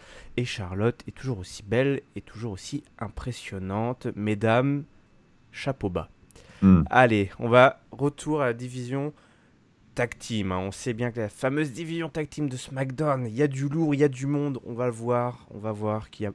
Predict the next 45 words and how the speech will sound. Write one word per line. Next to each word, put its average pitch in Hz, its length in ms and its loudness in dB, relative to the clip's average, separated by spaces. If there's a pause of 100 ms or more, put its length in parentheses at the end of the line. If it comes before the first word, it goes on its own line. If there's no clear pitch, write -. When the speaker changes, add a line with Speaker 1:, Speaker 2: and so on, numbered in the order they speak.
Speaker 1:
beaucoup, 113 520 -8
beaucoup 117 420 -8
de 113 100 -2
monde 110 320 0
dans 107 120 -2
la 113 180 -2
division 107 460 -6
tag 110 240 -6
team 123 220 -6
et 107 40 0
ça 113 200 -6
commence 110 580 -4 (420)
avec 110 360 -4
une 104 120 -6
petite - 420 -12
séquence 117 540 -8
backstage 107 760 -6 (260)
où 117 140 -4
Jimmy 202 360 -2
Uso 123 300 -2
demande 117 380 -4 (120)
à 98 120 -2
Naomi 117 460 -6 (420)
de 117 120 -2
pas 143 240 -4
trop, 180 460 6
euh, 123 340 4
le 123 100 2
chaperonner, 127 680 2
quoi, - 240 -4
pas 123 100 -4
trop - 180 0
le 151 60 -2
babysitter, 131 800 -4 (180)
parce - 180 -14
qu'on 110 120 -12
se 104 120 -10
souvient 127 280 -2
que - 60 -4
la 113 40 -2
semaine 107 200 -4
dernière, 117 240 -2
Naomi 110 240 -2
est 110 120 -2
intervenue 104 680 -2